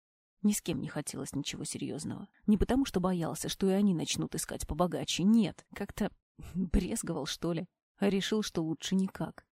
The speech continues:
Ну или искать тех, кто занимается этим профессионально. Не проституток, содержанок. Это другая категория. Там есть очень приличные девочки. Да, они так зарабатывают на жизнь, но, по крайней мере, не создают иллюзию любви. Поэтому я и Яське сразу предложил бабло.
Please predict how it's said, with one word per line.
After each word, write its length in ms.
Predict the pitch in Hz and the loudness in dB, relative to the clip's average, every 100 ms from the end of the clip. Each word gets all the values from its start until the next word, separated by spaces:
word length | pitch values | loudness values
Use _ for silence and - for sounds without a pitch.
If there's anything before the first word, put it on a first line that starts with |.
| _ | _
Ну 220 | 233 302 330 | 6 8 10
или 260 | 202 175 | 8 4
искать 300 | 185 - 196 - | 2 2 0 2
тех, 200 | 254 - | 0 2
кто 160 | 180 | 2
занимается 500 | 180 196 202 190 - | 4 4 4 4 2
этим 240 | 180 180 185 | 2 2 0
профессионально. 840 | 180 180 - 208 208 170 143 165 - _ - | 0 -2 0 4 4 4 0 -4 -10 _ 2
Не 120 | 208 | 4
проституток, 720 | 233 226 294 - 190 - - - | 4 0 -2 0 -2 -4 -10 -6
содержанок. 760 | 254 269 320 196 160 - - - | 0 4 4 2 0 -4 -10 -4
Это 200 | 190 165 | -4 -2
другая 340 | 175 180 160 | -2 -2 -4
категория. 600 | - - 170 160 151 147 - | -4 -8 -4 -2 -4 -6 -4
Там 160 | - 180 | 0 0
есть 240 | 170 - | 0 0
очень 240 | 196 220 214 | 0 2 2
приличные 540 | 269 202 - 160 160 | 2 2 0 -2 -2
девочки. 500 | 160 151 - - - - | -4 -6 -6 -8 -12 -6
Да, 320 | 202 196 254 269 | 2 4 6 4
они 200 | 180 220 | 4 4
так 200 | 247 180 | 2 4
зарабатывают 580 | 180 170 180 202 180 | 2 2 0 2 2
на 120 | 139 156 | 0 0
жизнь, 300 | 175 185 170 - | 2 2 2 4
но, 100 | 202 | 4
по 100 | 196 | 4
крайней 320 | 233 220 226 | 4 6 6
мере, 280 | 233 220 - - | 6 4 2 4
не 120 | 220 | 4
создают 540 | 214 208 214 190 165 | 4 4 6 6 4
иллюзию 440 | 156 170 156 156 151 | 0 -2 -2 -2 -2
любви. 420 | 165 160 151 - _ _ - | -2 -4 -6 -8 _ _ 0
Поэтому 360 | 208 185 202 | 2 2 0
я 180 | 202 196 | 2 2
и 60 | 202 | 2
Яське 400 | 190 180 - 170 | 2 -2 -4 -6
сразу 340 | - 170 175 | -4 -6 -6
предложил 500 | - 170 180 170 165 | -6 -4 -2 -2 -2
бабло. 400 | 185 180 165 214 | -2 -2 -2 -4